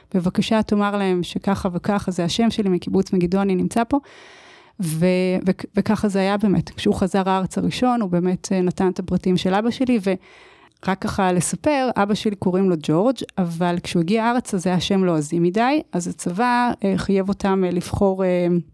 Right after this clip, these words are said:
שם עברי יותר. לא נתנו להם כל כך הרבה אופציות, אז, אה, אבא שלי נשאר אריה, אבל, אה, רק לתקופת הצבא. אבל זה גם גרם להמון בלבול מבחינת הרישומים. אז מי בעצם נהדר? אה, ג'ורג', אריה,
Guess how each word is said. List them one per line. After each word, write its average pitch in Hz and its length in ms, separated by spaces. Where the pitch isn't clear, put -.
שם 185 280
עברי 165 260
יותר. 247 360
לא 262 60
נתנו 247 240
להם 202 160
כל 185 120
כך 180 200
הרבה 165 220
אופציות, 302 580
אז, 185 220
אה, 185 180
אבא 190 120
שלי 196 260
נשאר 185 400
אריה, 180 380
אבל, 185 440
אה, 180 580
רק 190 140
לתקופת 180 540
הצבא. 180 420
אבל 202 160
זה 208 140
גם 262 220
גרם 247 300
להמון 185 320
בלבול 175 420
מבחינת 185 540
הרישומים. 175 640
אז 175 180
מי 226 140
בעצם 208 420
נהדר? 165 560
אה, 175 220
ג'ורג', 240 380
אריה, 240 360